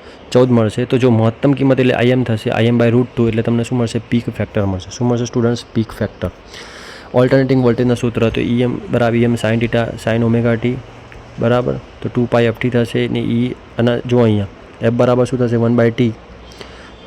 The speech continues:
ટી ટી, અહીંયા જો ટી ટી કેન્સલ થાય નહીં અહીંયા, ઈ ઈ એમ sin ટુ પાઈ upon t into t, small t આ. ક્લિયર છે? તો ઓલ્ટરનેટિંગ વોલ્ટેજનું સૂત્ર ખબર પડી કે એ રીતે ઈ એમ એફ માટે આવશે, કરંટ માટે આવશે, વોલ્ટેજ માટે આવશે.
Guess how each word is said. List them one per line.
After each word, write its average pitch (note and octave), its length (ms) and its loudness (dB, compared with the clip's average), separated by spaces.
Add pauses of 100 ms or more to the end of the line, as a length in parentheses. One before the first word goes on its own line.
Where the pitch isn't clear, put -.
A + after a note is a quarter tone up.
ટી A#2+ 100 2
ટી, A#2+ 200 2
અહીંયા B2 320 0
જો A#2 100 2
ટી A#2+ 200 2
ટી C3+ 180 2
કેન્સલ B2 420 0
થાય A2 320 -2
નહીં A2+ 140 0
અહીંયા, F#2 220 -4 (460)
ઈ B2 240 2 (300)
ઈ B2 100 4
એમ C3 180 4
sin A#2+ 320 0
ટુ B2 100 2
પાઈ B2 200 0
upon A#2+ 460 -2
t B2+ 60 2
into A#2 460 -2
t, G2 80 -4 (140)
small A2+ 300 2
t F#2+ 60 -4
આ. F2 100 -8 (1000)
ક્લિયર C3 240 6
છે? C3+ 140 2
તો C3+ 120 -2
ઓલ્ટરનેટિંગ B2+ 520 2
વોલ્ટેજનું A#2 340 0
સૂત્ર A#2 240 -2
ખબર A2+ 160 2
પડી A#2+ 240 0
કે B2+ 80 2
એ - 180 0
રીતે A#2 180 2
ઈ A#2 160 2
એમ B2+ 120 4
એફ B2 60 0
માટે B2 240 0
આવશે, A#2+ 260 0
કરંટ A#2 260 0
માટે A#2+ 200 0
આવશે, A#2+ 180 0
વોલ્ટેજ G#2+ 340 0
માટે A2 380 0
આવશે. G2+ 640 -2